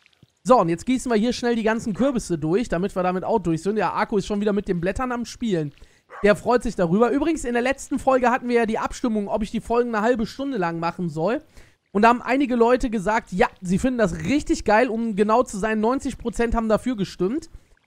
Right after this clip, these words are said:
Das heißt, wir werden jetzt auf kurz oder lang auch immer die Folgen was länger machen. Das heißt, sie werden immer so zwischen fünfzehn und dreißig Minuten gehen.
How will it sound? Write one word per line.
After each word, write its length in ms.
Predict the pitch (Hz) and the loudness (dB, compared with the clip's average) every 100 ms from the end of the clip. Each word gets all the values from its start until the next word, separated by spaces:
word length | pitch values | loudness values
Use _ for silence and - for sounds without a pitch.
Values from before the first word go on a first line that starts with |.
| _ _ | _ _
Das 140 | 190 214 | -2 2
heißt, 220 | 240 - | 2 2
wir 100 | 214 | 2
werden 220 | 233 240 | 2 2
jetzt 260 | 240 240 190 | -2 -2 -6
auf 160 | 208 | -6
kurz 240 | - 262 262 | -2 -2 0
oder 140 | 226 | 0
lang 200 | 214 240 | 0 -2
auch 140 | 214 226 | -4 -2
immer 180 | 240 | -2
die 100 | 214 | -2
Folgen 320 | 185 214 233 214 | 0 0 2 0
was 160 | 185 | -2
länger 280 | 196 233 202 | -2 2 2
machen. 300 | 165 160 226 | 2 -2 -2
Das 140 | 185 | -2
heißt, 180 | - 214 | -2 -2
sie 120 | 208 | 0
werden 160 | 196 220 | 0 0
immer 180 | 220 208 | 0 0
so 100 | 185 | -2
zwischen 360 | - 208 202 | -4 -6 -4
fünfzehn 420 | 170 220 220 220 190 | -2 -4 -4 -4 -4
und 100 | 180 | -4
dreißig 420 | 175 190 185 - | -2 -4 -4 -4
Minuten 460 | 180 165 190 - | -2 0 -4 -8
gehen. 240 | 143 135 | -10 -10